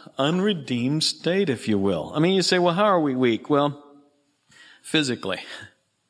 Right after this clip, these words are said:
Think about it in prayer. We fall asleep, don't we? Well, maybe you never do. <laughs> The disciples did, didn't they? And, uh,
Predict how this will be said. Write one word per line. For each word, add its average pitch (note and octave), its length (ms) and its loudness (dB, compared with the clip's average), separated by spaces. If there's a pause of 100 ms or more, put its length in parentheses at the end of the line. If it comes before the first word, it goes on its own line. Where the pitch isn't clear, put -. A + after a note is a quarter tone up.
(760)
Think E3 240 0
about G2 320 -2
it F#2 80 -12
in C3+ 220 0
prayer. A#2 580 -2 (320)
We G#3 140 2
fall G#2+ 280 -2
asleep, - 480 -6 (600)
don't F#2+ 160 -4
we? - 60 -16 (1160)
Well, C3 100 2
maybe C#3+ 200 4
you E3 100 2
never D3+ 220 2
do. D3+ 260 0 (240)
<laughs> - 80 -10 (1400)
The G#2+ 140 0
disciples A2 600 0
did, G#2 240 -2
didn't C3+ 260 -2
they? - 300 -10 (1800)
And, G#2 440 0
uh, F#2+ 300 -4